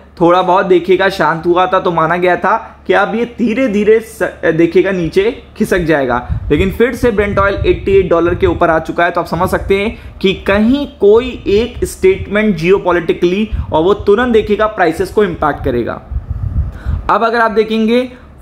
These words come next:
फूड प्राइस को लेकर काफ़ी अनसर्टेनिटी है, continue to weigh on the inflation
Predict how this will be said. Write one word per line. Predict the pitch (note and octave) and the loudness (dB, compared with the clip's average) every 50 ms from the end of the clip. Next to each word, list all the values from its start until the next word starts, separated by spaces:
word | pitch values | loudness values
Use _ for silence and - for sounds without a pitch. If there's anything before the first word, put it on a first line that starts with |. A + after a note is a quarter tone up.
| - - - | -18 -4 0
फूड | G3+ A3 A#3 B3 C4+ C#4+ C4+ C#4+ C4+ - | 0 2 4 6 4 4 2 0 -4 -2
प्राइस | - G#3+ G3+ G3+ A3 G#3 - | -2 0 0 0 -2 -4 -2
को | - A3 A#3 | 0 0 2
लेकर | G#3+ G#3 G#3 G#3 G#3 G#3 G#3 | 4 2 2 2 0 -2 0
काफ़ी | - G3+ F#3+ F#3+ - G#3+ G#3+ | 0 -2 -2 -2 -2 -4 -4
अनसर्टेनिटी | G#3+ G3+ - G#3 G3+ G3+ G3+ G3 G3 G3+ - - G3+ G3+ G3+ | -2 -2 0 0 0 0 0 -2 -2 -2 -2 -2 0 0 2
है, | G#3 G#3+ A3 - - - - - - - | 0 0 -4 -8 -14 -20 -20 -4 0 2
continue | F#3 G3 G3+ G3+ - - A#3+ B3 A#3+ A#3+ A#3+ A#3+ A#3+ | 2 2 2 0 -2 -2 0 2 2 2 2 2 2
to | A#3+ A#3+ G#3+ | 0 2 4
weigh | F#3+ G3+ G#3 G#3+ A3+ A3+ - - - - - | 4 6 6 4 4 2 -2 -10 -10 -4 0
on | E3+ F3 G3 G3+ G3+ | 2 2 2 2 0
the | A3 G#3+ | 0 -2
inflation | G3+ F3 - F#3+ F3+ F3+ - G#3 G#3+ | -2 0 2 2 2 2 2 0 0